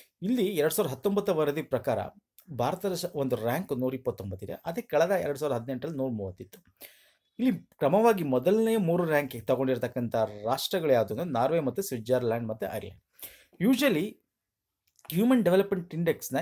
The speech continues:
ಹೆಂಗ್ ಮಾಡ್ತಾರೆ ಅಂತಂದ್ರೆ, ಏನಕ್ಕೆ ಮಾಡ್ತಾರೆ ಅಂದ್ರೆ, ಹೆಂಗೆ ಮಾನವ ಅಭಿವೃದ್ಧಿ ಹೊಂದಿದೆ ಎಲ್ಲ ರಾಷ್ಟ್ರಗಳಲ್ಲಿ ಅಂತ ಹೇಳ್ತಾ.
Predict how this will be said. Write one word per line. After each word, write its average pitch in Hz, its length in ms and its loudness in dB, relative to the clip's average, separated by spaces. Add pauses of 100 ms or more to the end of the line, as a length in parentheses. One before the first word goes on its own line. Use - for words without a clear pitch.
(100)
ಹೆಂಗ್ 196 240 2
ಮಾಡ್ತಾರೆ 117 460 0
ಅಂತಂದ್ರೆ, 135 420 -6
ಏನಕ್ಕೆ 143 360 -4
ಮಾಡ್ತಾರೆ 104 260 -4
ಅಂದ್ರೆ, 123 340 -14
ಹೆಂಗೆ 185 680 -2 (140)
ಮಾನವ 208 560 2
ಅಭಿವೃದ್ಧಿ 147 440 -2
ಹೊಂದಿದೆ 104 680 -6
ಎಲ್ಲ 135 320 2
ರಾಷ್ಟ್ರಗಳಲ್ಲಿ 101 580 -4
ಅಂತ 117 140 -10
ಹೇಳ್ತಾ. - 240 -16